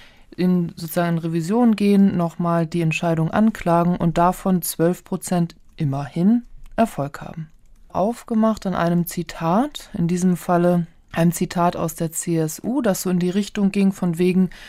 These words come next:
Asylsabotage, ne? Die gehen jetzt vor Gericht und die klagen Asylsabotage. Dann machte die Sendung einen Cut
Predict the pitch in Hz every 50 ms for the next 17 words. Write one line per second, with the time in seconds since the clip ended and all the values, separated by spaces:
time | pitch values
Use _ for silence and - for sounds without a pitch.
0 | - - - - - 180 165 160 185 202 208 190 170 165 147 143 - 147 143 -
1 | - - 143 135 135 135 151 143 143 151 156 - _ _ - 175 190 247 302 -
2 | - - - - - 175 - - 208 202 202 196 196 - - 196 196 175 180 202
3 | 208 - - 180 165 - 165 - - 170 175 175 185 190 185 - 151 - 147 156
4 | - - 160 - - 147 - 143 147 151 151 - - 160 151 147 - 156 156 -
5 | _ _ - - - - - _ _ _ - - 180 214 269 285 240 208 196 196
6 | - - 208 196 220 214 185 175 170 170 180 185 190 185 185 - - 160 156 156
7 | 151 151 156 - - 185 214 247 - - -